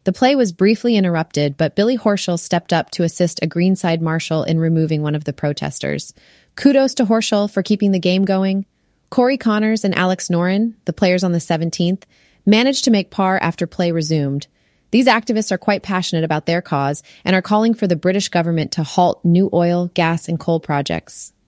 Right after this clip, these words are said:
They've even been causing a ruckus at various sporting events lately. However, the show must go on, and the Open will continue as planned. Let's hope for a smooth rest of the tournament.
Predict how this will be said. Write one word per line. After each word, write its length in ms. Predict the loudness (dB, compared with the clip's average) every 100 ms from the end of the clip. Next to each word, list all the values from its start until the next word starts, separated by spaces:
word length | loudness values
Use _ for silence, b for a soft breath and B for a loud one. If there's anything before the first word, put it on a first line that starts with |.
| _ _
They've 180 | 2 4
even 240 | 4 2
been 160 | 2 0
causing 360 | 0 0 0
a 60 | 0
ruckus 420 | 0 0 0 -2
at 140 | -4 -2
various 340 | 0 2 0
sporting 380 | -2 0 0 0
events 320 | 0 -4 -2
lately. 460 | -4 -2 -2 -4 -6 _ _ _ -2
However, 340 | 2 4 4
the 80 | 2
show 240 | 2 2
must 260 | 2 0 0
go 140 | -2
on, 300 | 0 -2 -4 -2
and 140 | 0
the 120 | 2
Open 280 | 0 0 0
will 100 | -2
continue 460 | -2 -2 -2 -2 -2
as 200 | -4 -6
planned. 440 | -8 -8 -8 -10 _ _ _ _ _ -4
Let's 200 | -2 2
hope 200 | 0 0
for 140 | -2
a 60 | -2
smooth 360 | 0 0 0
rest 320 | 0 -2 -2
of 100 | -6
the 80 | -6
tournament. 500 | -6 -4 -4 -2 -6